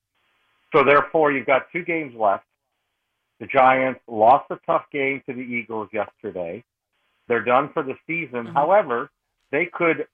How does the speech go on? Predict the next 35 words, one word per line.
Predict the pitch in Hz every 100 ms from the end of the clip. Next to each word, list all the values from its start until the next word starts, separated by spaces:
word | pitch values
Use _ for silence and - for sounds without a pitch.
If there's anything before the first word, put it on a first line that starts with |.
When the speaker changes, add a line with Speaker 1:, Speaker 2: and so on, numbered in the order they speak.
| _
Speaker 1:
there's | 131 120 -
fifty-two | 175 - 156 -
men, | 156 151 147 147 -
men | 139 139
on | 135 127
the |
roster. | 120 143 160 - 101 98 _ _ _ _ _ -
They | 151
could | 160 180 147 -
play, | 170 170
I | 143
think | 135 156 -
Ty-, | 151 170 170 _ _
Tyrod | 143 143 147 147 139 113
is | 113 - _
probably | - 185 165 156 175
a |
better | 147 156 151
quarterback | - 143 127 117 120 117
than | - 113 107
DeVito | 107 120 143 113 87
is. | 76 _
Speaker 2:
He | 196 233
is. | 170 262 _ _ _ _ _ - _ _ - -
Speaker 1:
So | 156 143 -
I | 139 135
think | 170 170 143
they | 143 143
could | - 135 113
go | 110 139
out | 156 151 165
and | 135 120 95
beat | 139 180
the | 208
Rams | 180 190 147 113